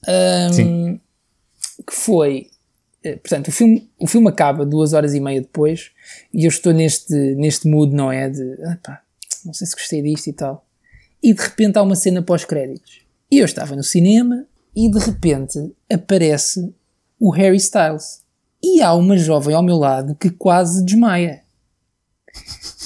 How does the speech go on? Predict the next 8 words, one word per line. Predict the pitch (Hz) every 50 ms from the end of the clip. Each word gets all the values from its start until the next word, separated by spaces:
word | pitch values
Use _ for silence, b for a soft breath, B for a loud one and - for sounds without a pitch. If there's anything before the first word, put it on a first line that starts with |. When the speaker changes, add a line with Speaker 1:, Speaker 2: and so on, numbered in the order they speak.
| - - -
Speaker 1:
E | 226
nessa | 247 311 381 403 392 - 330
altura | 311 277 226 - 233 196 170 156
eu | 170 208 254 220
percebi | - - - - 180 160 165 151 143 135 135 143 175 - _ _ _ _ _ _ _ _ _ _ _ _ - -
que | 247 247 208 175 - - - - - -
aquela | 190 175 - - 247 254 262 269 277 262
jovem | 202 180 185 151 143 139 143 139 143 147 160 214